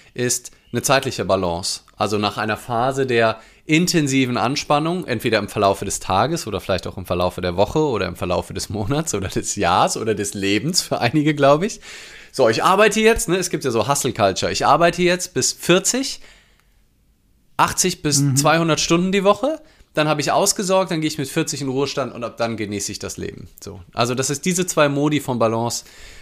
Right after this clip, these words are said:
Speaker 1: äh, kann man vielleicht schon mal unterscheiden. Also, ne, ich bin in,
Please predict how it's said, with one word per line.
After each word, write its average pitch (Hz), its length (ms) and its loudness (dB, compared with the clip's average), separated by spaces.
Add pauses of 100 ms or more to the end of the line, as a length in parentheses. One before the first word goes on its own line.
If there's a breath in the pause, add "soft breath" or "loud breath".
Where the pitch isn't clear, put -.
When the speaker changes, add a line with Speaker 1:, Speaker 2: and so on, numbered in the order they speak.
Speaker 1:
äh, 107 140 -2
kann 117 160 -4
man 113 100 0
vielleicht 110 240 0
schon 110 140 -4
mal 104 80 -2
unterscheiden. 101 720 -2
Also, 98 280 -6 (280)
ne, 113 340 -6 (180)
ich - 160 -12
bin 113 320 -4 (240)
in, 117 500 -6